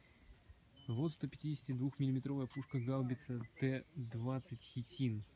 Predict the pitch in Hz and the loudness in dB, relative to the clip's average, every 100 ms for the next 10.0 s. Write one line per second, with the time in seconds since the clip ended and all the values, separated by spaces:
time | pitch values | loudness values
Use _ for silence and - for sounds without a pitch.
0 | - - 117 - 117 120 - 135 - 123 | -14 -4 -4 -2 0 -2 -2 -4 -2 -6
1 | - 123 117 120 117 110 107 113 104 107 | -2 -2 0 0 0 0 -2 -4 -2 -4
2 | - 117 - 117 117 113 104 95 92 101 | -4 -6 -2 0 2 2 0 -2 -4 -6
3 | - - - - - - - - - - | -12 -20 -20 -20 -20 -20 -20 -20 -20 -20
4 | - - - - - - - - - 160 | -20 -20 -20 -20 -20 -20 -20 -20 -20 -20
5 | - - - 117 113 123 117 117 123 107 | -18 -16 -8 -4 -2 0 0 -2 -2 -4
6 | 107 104 120 139 135 113 117 113 117 104 | -6 -4 2 4 6 4 2 0 -2 -2
7 | 117 - - 123 110 - - - - - | -8 -10 -6 -6 -6 -12 -14 -14 -16 -20
8 | - - - - - - 107 104 120 107 | -20 -20 -20 -20 -20 -16 -8 -4 -2 -4
9 | - - - - - - 131 113 131 175 | -10 -20 -20 -20 -20 -8 -4 0 0 -2